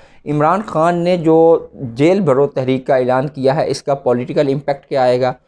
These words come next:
पाकिस्तान तहरीक इंसाफ के अंदर क्या डिबेट चल रही है और सियासी मंजरनामे में इसके बैकलैश क्या आएगा। जिस तरह की डिबेट हो रही है, जिस तरह का सियासी मंजरनामा हमारा, उसमें कशीदगी बढ़ी है।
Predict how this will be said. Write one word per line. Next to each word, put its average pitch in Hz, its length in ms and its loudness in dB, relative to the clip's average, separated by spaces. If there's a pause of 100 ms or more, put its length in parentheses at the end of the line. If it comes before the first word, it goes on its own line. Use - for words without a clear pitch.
(200)
पाकिस्तान 147 420 -4
तहरीक 135 380 -4
इंसाफ 135 500 0
के 160 100 -4
अंदर 147 240 -2
क्या 151 220 0
डिबेट 139 380 0
चल 139 160 0
रही 135 260 -2
है 139 240 -2 (300)
और 180 240 2
सियासी 160 460 -2
मंजरनामे 135 720 0
में 135 280 0 (240)
इसके 185 320 -4
बैकलैश 120 720 0
क्या 104 180 0
आएगा। 101 580 0 (220)
जिस 135 300 -2
तरह 180 220 2
की 185 160 -6
डिबेट 147 400 2
हो 143 120 4
रही 139 280 0
है, 139 200 0 (220)
जिस - 280 -2
तरह 151 220 2
का 147 260 2
सियासी 143 460 -4
मंजरनामा 131 680 0
हमारा, 127 320 2
उसमें 135 240 -6
कशीदगी 131 560 -4
बढ़ी 120 320 0
है। 143 280 0